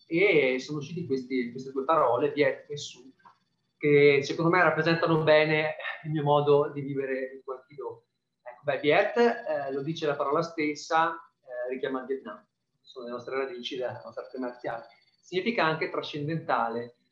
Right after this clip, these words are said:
cioè il cercare di andare oltre l'esperienza. Su, invece, eh, significa tigre nera. Tigre nera, perché? La tigre perché è un animale in Oriente che ha delle caratteristiche molto, molto, molto forti, la,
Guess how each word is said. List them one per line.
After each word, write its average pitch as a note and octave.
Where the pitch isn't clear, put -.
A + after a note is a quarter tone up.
cioè D#3+
il D3
cercare E3+
di E3+
andare E3
oltre D#3+
l'esperienza. C#3
Su, C4
invece, B3
eh, B2+
significa A3+
tigre D#3+
nera. A2+
Tigre G3+
nera, D#3
perché? E3+
La C3+
tigre G3
perché C#3+
è C3
un C3
animale C3+
in C#3
Oriente D3+
che C3+
ha A#2
delle -
caratteristiche C#3+
molto, C#3
molto, C3
molto C3
forti, C#3
la, B2+